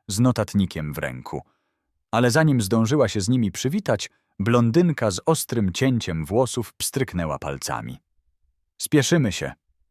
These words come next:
oznajmiła chłodno. „Za dwadzieścia minut mamy posiedzenie zarządu i musimy złożyć zamówienie już teraz”.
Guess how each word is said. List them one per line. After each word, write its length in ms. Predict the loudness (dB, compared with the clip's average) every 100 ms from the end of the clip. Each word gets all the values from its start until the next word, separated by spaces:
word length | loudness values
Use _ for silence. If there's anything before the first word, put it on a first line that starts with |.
| _ -6
oznajmiła 600 | -4 -4 -4 -4 -4 -6
chłodno. 480 | -6 -6 -6 -12 -14 _ _ _ _ _ _ -4
„Za 140 | -2
dwadzieścia 500 | 0 2 2 0 2
minut 320 | 2 2 0 0
mamy 280 | 0 0
posiedzenie 540 | -2 -4 -2 0 0 -2
zarządu 540 | -2 2 4 4 2
i 120 | 0
musimy 400 | -2 0 2 2
złożyć 540 | 2 2 2 2 -2 0
zamówienie 640 | 2 2 2 2 4 4
już 220 | 2 0
teraz”. 580 | -2 -2 -4 -8 -8